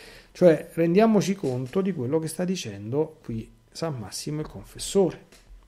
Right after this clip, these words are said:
Io vorrei ricordare che, eh, cioè, tutto quanto, eh, il senso del discorso che noi stiamo facendo, eh, e questa ipotesi teologica, l'ho già accennato nelle prime puntate,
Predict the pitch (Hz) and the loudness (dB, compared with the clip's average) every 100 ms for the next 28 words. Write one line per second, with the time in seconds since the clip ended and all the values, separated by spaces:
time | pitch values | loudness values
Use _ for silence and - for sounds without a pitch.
0 | _ _ _ _ - _ _ _ _ _ | _ _ _ _ -20 _ _ _ _ _
1 | _ _ _ _ 180 170 131 135 131 135 | _ _ _ _ 4 6 4 0 -2 -4
2 | 127 180 175 135 123 120 - 123 117 117 | 4 6 6 6 0 -6 -10 -10 -10 -6
3 | 127 113 - 185 180 165 151 151 147 - | -6 -6 -8 -6 -4 2 2 2 -2 -2
4 | 135 131 123 - 120 110 - 147 143 - | -2 -2 -4 -10 -14 -10 -10 -8 -6 0
5 | 190 180 147 123 120 120 - 185 180 - | 0 0 -2 -2 -4 -6 -2 -2 -2 -4
6 | 113 131 160 - 147 120 117 117 110 95 | -4 -4 -4 -2 -2 -2 -6 -8 -10 -12
7 | - 101 151 170 - _ _ _ _ _ | -14 -4 -4 -4 -16 _ _ _ _ _
8 | _ _ _ _ - 104 95 95 - 110 | _ _ _ _ -14 -12 -12 -16 -18 -20
9 | 113 - _ _ - - 180 180 143 131 | -20 -20 _ _ -16 -2 -2 2 0 4
10 | 147 110 104 - 156 196 - - _ _ | 2 0 -10 0 0 0 -4 -20 _ _
11 | _ _ _ _ _ - 131 135 120 110 | _ _ _ _ _ -6 -2 -2 -2 -8
12 | 104 120 143 - _ _ - 120 117 143 | -12 -10 -10 -12 _ _ -12 -8 -2 -2
13 | 135 - 123 160 185 151 117 113 113 113 | -2 -6 -2 4 4 2 -4 -6 -6 -8
14 | 107 107 113 110 98 | -8 -12 -12 -14 -14